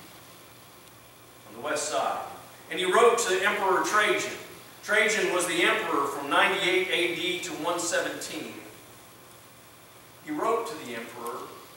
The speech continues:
about the Christian service. He said, "They meet at dawn to sing a hymn to Christ as God." Every morning,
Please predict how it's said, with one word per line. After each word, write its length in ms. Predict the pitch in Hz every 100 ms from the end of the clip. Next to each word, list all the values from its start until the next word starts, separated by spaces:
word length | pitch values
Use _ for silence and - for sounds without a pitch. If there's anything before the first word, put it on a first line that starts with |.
| - - - - - -
about 320 | 143 151 156
the 80 | 156 -
Christian 400 | 190 190 190 180
service. 880 | 170 - - - - - - - - - - - - - - - - - - -
He 80 | 196
said, 200 | 226 226
"They 220 | 202 196
meet 200 | 302 302
at 240 | - -
dawn 720 | 214 208 - - - - - - - - -
to 80 | 202
sing 300 | - 247 240
a 40 |
hymn 460 | - 196 285 285 285
to 80 | -
Christ 760 | - 240 233 180 - - - -
as 280 | 180 - -
God." 380 | - - - - - - - - - - - - - - - - - - - - - - - - - -
Every 300 | 147 156 185
morning, 320 | 170 160 -